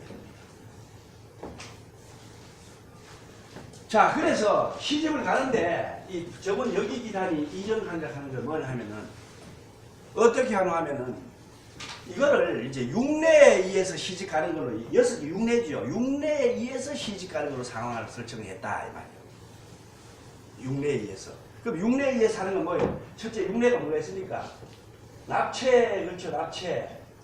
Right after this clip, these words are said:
맞니까? 납체는 뭐예요? 우리 저, 배 선생님, 납체가 뭐예요?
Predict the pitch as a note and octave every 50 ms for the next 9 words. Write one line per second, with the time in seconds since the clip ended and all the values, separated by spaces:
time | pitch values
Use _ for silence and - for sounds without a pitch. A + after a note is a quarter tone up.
0 | - A2 A#2+ C#3+ F3+ A#3 A3+ G#3 G3 F#3+ F#3+ - - - - - - - - -
1 | - E3+ G3+ G#3+ - - - A#3 G3+ F#3+ G#3 F#3+ D3+ A#2+ - - - - - -
2 | - - - - - - - - - - - - - - - - - - - -
3 | - - - - - - - - - - - - - - - - - - - F#3
4 | F#3+ F#3+ F#3 G3 F#3+ - - - - - - - D#3 D#3+ - A#3 A#3+ G3+ E3+ -
5 | - - C4 - - G3 G3 G3+ F#3+ - - - - -